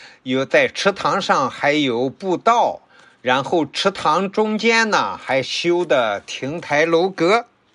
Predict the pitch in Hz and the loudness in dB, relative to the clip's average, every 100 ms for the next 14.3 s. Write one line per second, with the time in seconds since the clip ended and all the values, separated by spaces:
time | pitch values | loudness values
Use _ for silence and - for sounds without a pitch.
0 | _ _ _ - - - - 170 185 214 | _ _ _ -4 2 2 4 4 4 4
1 | 165 135 151 185 190 190 165 147 135 127 | 2 2 4 4 4 2 4 4 4 2
2 | 117 107 165 156 123 110 107 95 85 80 | 0 0 0 0 -4 -6 -6 -4 -8 -12
3 | - 120 147 170 190 190 190 196 190 _ | -10 0 2 2 2 4 4 4 0 _
4 | _ _ _ _ - 151 160 185 220 233 | _ _ _ _ 2 4 4 2 2 2
5 | 190 196 214 175 202 202 160 139 139 143 | 4 4 4 2 2 2 0 0 -4 -4
6 | 196 202 147 - - 139 170 180 139 107 | -6 -6 -8 -10 -10 -2 0 0 0 -2
7 | - 147 131 - 165 120 117 185 190 185 | -6 -8 -8 -2 0 0 -4 -6 -6 -2
8 | 190 180 - 165 170 170 143 110 - - | -2 -2 -2 0 2 2 2 0 -6 -8
9 | 131 139 165 170 139 - 104 117 233 262 | -4 -2 0 -2 -6 -10 -8 -4 -2 -2
10 | - _ _ _ - - - _ - 151 | -4 _ _ _ -20 -20 -20 _ 0 4
11 | 220 214 240 185 147 247 254 254 220 165 | 4 4 2 2 2 2 2 2 4 2
12 | 127 131 95 135 - 220 226 - 175 143 | 2 -2 -4 -6 -4 -2 -2 -2 0 0
13 | - 135 175 208 185 160 160 - 175 180 | 0 -2 -2 -2 -2 -2 -4 -6 0 2
14 | 131 98 | 2 0